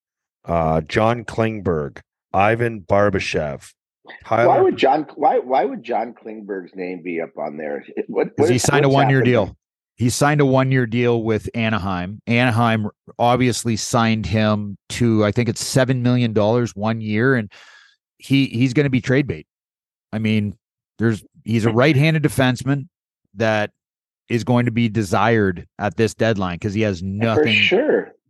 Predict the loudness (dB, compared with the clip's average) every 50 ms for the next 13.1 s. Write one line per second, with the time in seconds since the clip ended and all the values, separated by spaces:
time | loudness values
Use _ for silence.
0 | _ -4 -4 -4 -4 -4 _ _ _ _ _ _ _ _ _ _ _ _ _ _
1 | _ _ _ -2 0 0 2 2 2 2 2 0 -4 -8 -6 -2 2 2 4 4
2 | 2 0 -2 -2 -2 -2 -2 -2 -4 -6 -8 -10 -10 -12 -10 -6 -4 0 2 2
3 | 2 2 0 -4 -8 -12 -14 -16 -20 -20 -20 -20 _ -20 _ -16 -8 -6 -6 -6
4 | -6 -8 -14 _ _ -10 -8 -8 -6 -8 -8 -10 -12 -16 -20 -20 _ _ _ _
5 | _ _ _ _ _ _ _ -2 -2 0 0 0 0 0 0 0 -2 -4 -4 -6
6 | -4 -2 0 2 2 2 0 -2 -6 -10 -16 _ _ _ 0 0 2 2 2 2
7 | 2 2 2 2 2 2 2 0 -2 -2 -2 -2 -2 -4 -4 -4 -4 -4 -4 -4
8 | -4 -4 -6 -4 -4 -6 -6 -8 _ _ -8 -6 -6 -6 -8 -10 -8 -2 2 2
9 | 4 4 2 0 -2 -4 -8 _ _ _ _ _ _ _ _ _ _ _ _ _
10 | _ _ _ _ _ -20 -20 _ -8 -6 -2 -2 0 0 2 2 2 2 2 2
11 | 2 2 4 4 4 2 2 2 2 4 4 2 2 0 -2 -4 -4 -4 -4 -4
12 | -2 0 0 0 0 0 -2 -2 -2 -2 0 0 0 0 0 -2 -2 -4 -4 -4
13 | -4 -8